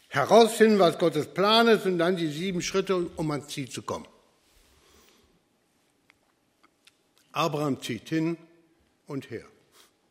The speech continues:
Zwischendurch mal in Ägypten, weil es der Sachzwang erforderte, zum Beispiel eine Hungersnot. Und in Kanaan zieht er auch mal wieder hin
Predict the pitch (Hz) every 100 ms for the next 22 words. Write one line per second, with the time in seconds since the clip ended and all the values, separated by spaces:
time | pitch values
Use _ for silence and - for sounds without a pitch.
0 | _ _ _ _ _ _ _ _ _ _
1 | _ _ - - 240 254 - 175 185 156
2 | 156 139 127 113 113 254 - - 208 196
3 | - - _ _ _ _ _ _ _ 135
4 | 156 175 165 127 113 190 - - 170 165
5 | 156 107 - 220 208 196 190 180 - 143
6 | 147 147 147 113 110 113 196 180 160 170
7 | 165 165 - _ _ _ _ _ _ _
8 | _ _ _ _ _ _ _ _ _ -
9 | 208 180 160 - 185 190 185 165 143 147
10 | 135 127 190 180 160 123 110 107 156 190
11 | 185